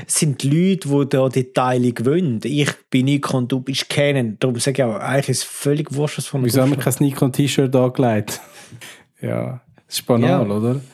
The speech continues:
Speaker 1: Ja,
Speaker 2: Aber,
Speaker 1: voll.
Speaker 2: äh, ich ha-, ich han auch, ähm, jetzt im Zug von, von meiner iPhone-Recherche, oder? Ich komme immer wieder darauf zurück, habe ich eine Seite gefunden, D X O irgendwas,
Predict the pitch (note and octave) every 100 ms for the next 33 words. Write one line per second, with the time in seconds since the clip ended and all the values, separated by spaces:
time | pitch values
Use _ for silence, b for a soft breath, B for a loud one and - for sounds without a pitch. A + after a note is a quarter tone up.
0 | B - B2 F#3+ D#3+ F#2+ - B2+ B2+ B2
1 | F3 G3 A#2 B2+ - _ B - _ C3
2 | C#3 D#3 - - C3+ C#3 C3+ D#3+ E3 D3+
3 | C3 A#2+ B2 - - C3 - A#2+ A2 C3+
4 | C3 - A#2+ A#2 A#2+ A2+ A2+ A2 G#2+ G#2+
5 | _ - B2 B2 B2+ B2 B2 B2+ B2 -
6 | C3 - A2+ B2 - A#2+ A#2+ A2+ C#3+ D3+
7 | _ - - A#2 A#2+ B2+ A#2+ A#2 G#2+ -
8 | B2 B2+ - B B B B B _ -
9 | A#2 A#2+ A#2+ - C3 D3+ C3 B2 B2 A#2
10 | - A#2+ B2 D3 B2+ - D3+ B2 B2+ B2
11 | - _ - B2 A#2+ A#2+ C3 - -